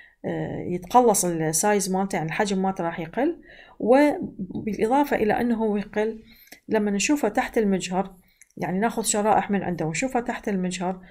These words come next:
راح تتبدل الخلايا مالته. أغلب الخلايا مالته راح تختفي وتستبدل ب، آه، فات سيلز، خلايا دهنية. راح نشوف داخله عدد قليل من الخلايا الأصلية مالته،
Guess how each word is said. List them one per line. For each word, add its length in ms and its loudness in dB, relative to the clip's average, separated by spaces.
راح 320 0
تتبدل 760 2
الخلايا 500 0
مالته. 320 -2
أغلب 340 2
الخلايا 460 0
مالته 400 -2
راح 300 -2
تختفي 580 2
وتستبدل 880 0
ب، 80 -6
آه، 720 -4
فات 420 0
سيلز، 460 -2
خلايا 360 4
دهنية. 500 -4
راح 160 -4
نشوف 260 -2
داخله 420 0
عدد 200 4
قليل 460 0
من 120 0
الخلايا 400 0
الأصلية 400 0
مالته، 400 0